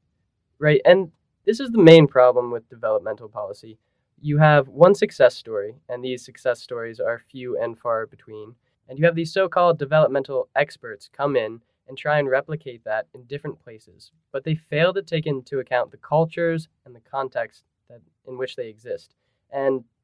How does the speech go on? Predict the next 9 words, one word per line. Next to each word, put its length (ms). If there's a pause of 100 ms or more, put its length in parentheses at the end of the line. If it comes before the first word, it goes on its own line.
(300)
that 200
is 200 (300)
the 160
most 320
important 480 (140)
thing 320
when 180
considering 480
developmental 600